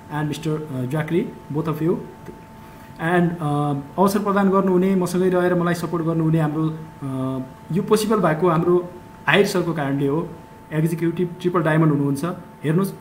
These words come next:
उहाँको status हेर्नुहोस्, मेरो status हेर्नुहोस्, यो बिचको difference हेर्नुहोस् र उहाँले मलाई गरेको व्यवहार हेर्नुहोस्।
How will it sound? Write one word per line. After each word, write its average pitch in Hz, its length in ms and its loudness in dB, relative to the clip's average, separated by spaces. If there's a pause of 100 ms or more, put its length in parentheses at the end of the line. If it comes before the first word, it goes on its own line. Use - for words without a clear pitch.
उहाँको 175 320 2
status 196 380 0
हेर्नुहोस्, 175 300 -2
मेरो 170 180 2
status 175 340 -2
हेर्नुहोस्, 160 360 -2
यो 165 120 2 (240)
बिचको 160 200 -2
difference 165 380 2
हेर्नुहोस् 160 260 -2
र 196 40 0
उहाँले 180 340 4
मलाई 196 220 2
गरेको 175 200 2
व्यवहार 160 340 2
हेर्नुहोस्। 160 320 -2